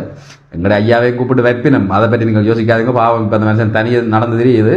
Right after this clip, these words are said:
அதுக்கப்புறம் போகும், ஒன்று பெரிய அண்ணாவை போய் சந்திச்சிட்டார் தானே, இனி பெரிய அண்ணா கூட்டி கொண்டு போவார், தண்டை உறவுகள் எல்லாரும் விட்டமே அவர் கூட்டி கொண்டு சாப்பாடு கொடுப்பினோம், அது வேற. இந்த கிருஷ்ணா மேல குற்றச்சாட்டு வைக்கல,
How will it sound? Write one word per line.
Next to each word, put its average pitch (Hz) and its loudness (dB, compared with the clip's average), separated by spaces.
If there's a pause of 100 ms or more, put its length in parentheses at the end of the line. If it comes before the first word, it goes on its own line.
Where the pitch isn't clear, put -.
(360)
அதுக்கப்புறம் 113 0
போகும், 113 0
ஒன்று 107 -2
பெரிய 113 2
அண்ணாவை 127 0
போய் 127 -2
சந்திச்சிட்டார் 123 -2
தானே, 104 -2 (440)
இனி 98 0
பெரிய 113 2
அண்ணா 127 0
கூட்டி 131 0
கொண்டு 123 2
போவார், 113 0
தண்டை 117 2 (1080)
உறவுகள் 123 2
எல்லாரும் 113 2
விட்டமே 117 2
அவர் 110 0
கூட்டி 107 0
கொண்டு 110 2
சாப்பாடு 110 0
கொடுப்பினோம், 95 -2
அது 110 2
வேற. 104 2 (640)
இந்த 131 2
கிருஷ்ணா 214 0
மேல 185 2
குற்றச்சாட்டு 143 0
வைக்கல, 117 0